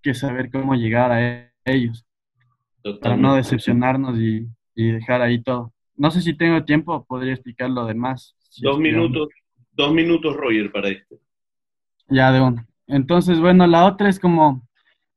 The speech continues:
Speaker 1: creo que va un poco ligado, ¿no? Es la dificultad para relacionar la música como arte y la música como negocio. Entonces, tenemos aquí primero a un,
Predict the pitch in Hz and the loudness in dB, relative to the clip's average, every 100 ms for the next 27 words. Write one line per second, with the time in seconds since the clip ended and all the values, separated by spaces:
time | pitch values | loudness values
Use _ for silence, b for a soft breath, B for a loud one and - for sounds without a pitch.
0 | _ _ _ _ 220 226 220 202 208 196 | _ _ _ _ -2 0 4 6 6 4
1 | 202 196 165 143 151 139 117 123 135 - | 0 2 4 6 6 4 2 0 -2 -6
2 | - 143 139 131 147 143 160 175 180 151 | -2 0 0 -2 -4 -2 0 0 0 0
3 | 143 135 123 139 147 151 139 143 170 - | -2 -4 0 2 2 4 4 2 -2 -6
4 | 185 175 165 - 139 135 147 190 190 196 | -4 -2 -2 -4 -8 -2 0 0 0 2
5 | 156 131 139 151 - 156 143 135 127 120 | 2 0 -4 -8 -12 -12 -10 -10 -8 -4
6 | 123 135 - - _ _ _ B B B | -2 -2 -6 -18 _ _ _ B B B
7 | B _ _ 147 156 151 151 131 127 _ | B _ _ 0 0 2 2 0 -4 _
8 | _ - 139 147 151 135 127 151 156 156 | _ 0 4 4 4 0 0 2 4 2
9 | - _ _ 135 143 156 165 160 156 131 | -2 _ _ 0 4 4 4 2 2 2
10 | 131 139 147 143 139 127 | 4 2 0 -6 -12 -20